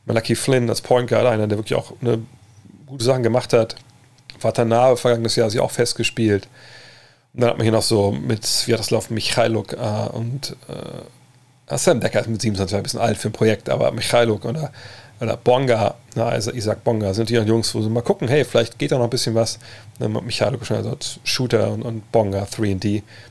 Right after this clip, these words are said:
Und Dekker kommt so ein bisschen aus der Euroleague zurück. Also als Scorer vom Flügel. Ich finde das eigentlich ein interessantes Team. Ist das ein Team, was jetzt wirklich oben angreifen kann? Nee. Aber wenn wir davon ausgehen, das ist natürlich jetzt, sagen wir mal, die Grundvoraussetzung, wenn wir davon ausgehen, dass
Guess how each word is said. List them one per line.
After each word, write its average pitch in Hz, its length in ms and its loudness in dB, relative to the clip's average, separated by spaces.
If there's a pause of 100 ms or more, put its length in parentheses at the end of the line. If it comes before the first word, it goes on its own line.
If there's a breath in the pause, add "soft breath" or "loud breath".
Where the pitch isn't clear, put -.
(340 loud breath)
Und 98 120 -6
Dekker 98 240 0
kommt 98 220 -8
so - 60 -4
ein 95 40 -6
bisschen 110 280 -4
aus 107 140 -4
der 113 80 -2
Euroleague 104 320 -2
zurück. 95 320 -2 (1040 soft breath)
Also 107 140 -6
als 104 140 -4
Scorer 101 180 2
vom 98 140 -8
Flügel. 95 260 0 (720 loud breath)
Ich - 100 -2
finde 254 160 2
das 185 80 4
eigentlich 202 140 4
ein 147 40 2
interessantes 143 380 0
Team. 170 280 0 (240)
Ist 131 80 -4
das 143 100 0
ein 135 80 0
Team, 151 240 0
was 113 100 2
jetzt 120 140 -4
wirklich - 380 -2
oben 135 200 4
angreifen 147 400 2
kann? 156 240 -2
Nee. 156 200 0 (520 loud breath)
Aber 110 120 0
wenn 120 80 2
wir 135 60 4
davon - 200 0
ausgehen, 135 500 2
das 165 120 4
ist 180 60 0
natürlich 165 200 4
jetzt, - 300 -2 (200)
sagen 123 40 -6
wir 123 80 0
mal, 127 80 4
die 120 80 2
Grundvoraussetzung, 110 680 2
wenn 123 40 -6
wir 113 60 -6
davon 139 100 0
ausgehen, 127 480 2
dass - 320 2